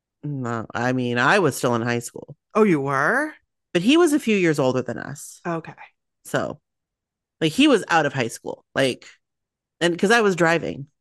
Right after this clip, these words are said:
Speaker 1: So
Speaker 2: That's
Speaker 1: he would have been out of high
Speaker 2: right.
Speaker 1: school.
Speaker 2: That's
Speaker 1: Um,
Speaker 2: right.
Speaker 1: yeah, so he got in my mom's Mercury Sable.
Speaker 2: Sable. The blue car.
Speaker 1: And, uh, yeah, I just drove him right over to Essex Street.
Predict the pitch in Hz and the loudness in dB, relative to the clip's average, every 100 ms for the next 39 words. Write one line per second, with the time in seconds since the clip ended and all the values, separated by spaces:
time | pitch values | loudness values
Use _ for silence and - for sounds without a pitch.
0 | _ _ - 147 135 131 151 - 151 160 | _ _ -2 2 2 0 -8 -18 -8 0
1 | 175 156 131 113 123 120 - 58 - _ | 2 2 0 -2 -6 -8 -8 -10 -12 _
2 | - - - - 165 151 135 131 - - | -20 -20 -10 0 2 4 2 -2 -6 -16
3 | - _ - 277 302 - 185 214 196 190 | -20 _ -6 -2 0 0 -2 2 0 0
4 | 185 190 202 190 190 196 190 180 196 - | 0 0 0 0 0 -2 -4 -4 -6 -6
5 | 208 202 196 _ _ _ _ - 208 175 | -8 -6 -8 _ _ _ _ -8 -6 -4
6 | 170 170 160 165 175 _ _ _ _ _ | -6 -8 -8 -10 -12 _ _ _ _ _
7 | _ _ _ - _ _ _ - 180 165 | _ _ _ -20 _ _ _ -6 -6 -2
8 | 170 165 147 147 190 202 _ _ _ _ | -2 -2 -6 -4 -8 -10 _ _ _ _
9 | _ _ _ _ _ - 156 139 147 143 | _ _ _ _ _ -6 -2 -2 -2 -4
10 | 135 135 151 _ _ _ _ 311 381 262 | -2 -4 -6 _ _ _ _ -10 -6 -4
11 | 262 - 185 196 208 214 208 202 - _ | -6 -6 -6 -6 -6 -6 -8 -12 -16 _
12 | - 202 - - - 226 226 - 175 202 | -14 -14 -12 -14 -10 -8 -8 -8 -10 -10
13 | - | -16